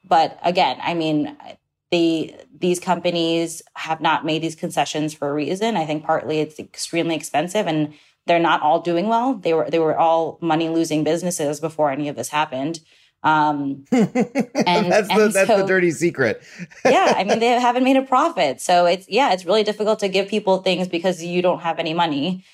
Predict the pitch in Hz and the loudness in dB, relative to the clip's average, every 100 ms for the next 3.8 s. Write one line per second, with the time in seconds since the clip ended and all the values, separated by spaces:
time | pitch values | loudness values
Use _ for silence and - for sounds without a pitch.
0 | _ - 160 170 240 262 247 294 302 269 | _ 0 2 2 2 0 0 0 2 2
1 | 254 254 233 240 262 262 220 214 208 - | 0 0 -4 -2 -2 -2 0 0 -2 -4
2 | - 220 165 165 160 - - 175 170 156 | 0 2 2 -2 -6 -6 -2 0 0 0
3 | 175 147 - 185 170 151 151 - | 0 -2 -4 -2 0 2 0 -2